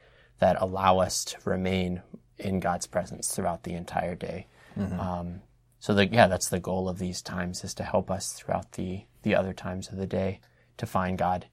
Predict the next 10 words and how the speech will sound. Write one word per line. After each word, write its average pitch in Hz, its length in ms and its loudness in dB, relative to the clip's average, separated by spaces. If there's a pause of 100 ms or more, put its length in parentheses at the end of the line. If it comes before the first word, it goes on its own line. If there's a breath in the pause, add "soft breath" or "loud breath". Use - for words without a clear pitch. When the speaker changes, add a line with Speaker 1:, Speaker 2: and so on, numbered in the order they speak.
(280)
Speaker 1:
in 92 600 -2
our - 120 -6
struggles, 95 840 -2
in, 180 460 -6 (560 soft breath)
uh, 90 240 0
the 92 120 2
joys, 90 540 2
and 92 160 -4
in 101 140 -2
everything. 92 600 -4